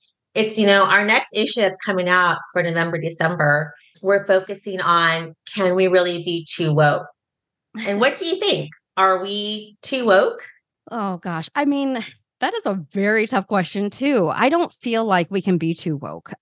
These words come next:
Speaker 2: I'm sure that there are people who could debate me and would wanna fight me over it. But I feel like as long as we're trying to be authentic in our storytelling, be authentic as the people we are, and be honest, then I really feel like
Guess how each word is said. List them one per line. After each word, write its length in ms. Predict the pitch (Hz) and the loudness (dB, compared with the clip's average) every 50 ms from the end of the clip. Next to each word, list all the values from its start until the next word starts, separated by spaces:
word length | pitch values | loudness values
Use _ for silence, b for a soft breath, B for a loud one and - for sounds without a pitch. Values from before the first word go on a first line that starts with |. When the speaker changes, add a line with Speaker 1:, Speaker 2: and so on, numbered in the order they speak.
| - 180 | -2 2
Speaker 2:
I'm 160 | 226 214 226 220 | 4 4 4 2
sure 220 | - - 226 226 | 0 0 -2 0
that 140 | 214 208 190 | 0 0 0
there 100 | 202 196 | 0 -2
are 40 | 185 | -2
people 240 | - 208 202 196 | -2 -4 -4 -2
who 100 | 180 196 | -2 -2
could 140 | 170 180 170 | -2 -4 -4
debate 280 | 160 160 175 160 160 165 | -4 -2 -2 -2 0 0
me 260 | 170 170 170 175 190 | 0 2 2 2 0
and 260 | 214 170 156 147 156 - | 0 0 0 0 0 -2
would 180 | 156 190 180 | -4 -6 -4
wanna 200 | 170 170 165 165 | -2 0 0 0
fight 200 | - 180 170 156 | 0 0 0 0
me 100 | 175 165 | 0 0
over 240 | 156 151 143 147 151 | 0 0 -2 -2 -2
it. 140 | 165 175 - - | -2 -4 -2 0
But 220 | 208 196 196 202 - | 2 2 2 2 0
I 80 | 214 | -4
feel 300 | 208 - - 262 247 240 | -4 -4 -2 -2 -2 0
like 240 | 233 208 196 190 - | 2 0 0 0 -2
as 160 | 202 208 - | -4 -8 -6
long 200 | 233 240 285 359 | -4 -4 -2 -2
as 100 | 392 - | -4 -4
we're 120 | 220 202 180 | -4 -6 -6
trying 360 | - - 202 196 196 202 185 | -4 -4 -2 -2 -2 -2 -4
to 540 | - - - 185 180 175 175 170 170 175 175 - _ - | -6 -6 -6 -4 -4 -4 -4 -4 -4 -6 -6 -10 _ -8
be 300 | - 190 190 190 190 190 - | -6 -4 -4 -2 -4 -4 -4
authentic 560 | - 185 - - 175 165 175 - 233 233 - | -4 -6 -4 -2 -2 -2 -2 -2 -4 -4 -4
in 80 | 214 180 | -2 -2
our 120 | 151 151 | -4 -4
storytelling, 920 | - - - 180 180 190 202 233 - 254 240 226 233 240 233 226 226 240 - B B B B B B B | -6 -8 -6 -6 -4 -2 -4 -4 -2 -2 -2 -2 -2 -2 -4 -2 -4 -6 -8 B B B B B B B
be 100 | - 170 | -2 0
authentic 440 | 165 165 - 190 185 180 - 190 - | 0 0 2 2 0 2 0 -2 -4
as 480 | - - 165 165 160 156 156 - - - b b b b _ _ | -2 -2 0 0 0 -2 -4 -8 -14 -20 b b b b _ _
the 80 | - 170 | -6 -2
people 280 | - 202 180 - 180 | -2 0 0 0 -2
we 240 | 170 170 160 175 170 - | 0 0 -2 -2 -4 -4
are, 400 | - 160 151 151 156 180 208 233 | -2 0 0 2 2 2 2 2
and 200 | 247 - 220 214 | 2 2 2 2
be 200 | 254 247 247 - _ _ - | 2 2 0 -2 _ _ -12
honest, 720 | - 226 247 277 294 262 180 135 127 - - - - - - b b b b b | -8 -6 -4 -2 -2 -2 -4 -6 -8 -14 -16 -18 -20 -20 -20 b b b b b
then 100 | 226 226 | -2 0
I 80 | 226 | 0
really 440 | 226 226 220 240 262 285 302 320 302 | 0 -2 -2 0 0 0 2 0 0
feel 340 | 262 - - 247 240 233 226 | -2 -4 -6 -4 -2 -2 -2
like 400 | 220 202 190 190 185 190 180 170 | 0 0 0 0 0 -2 -4 -6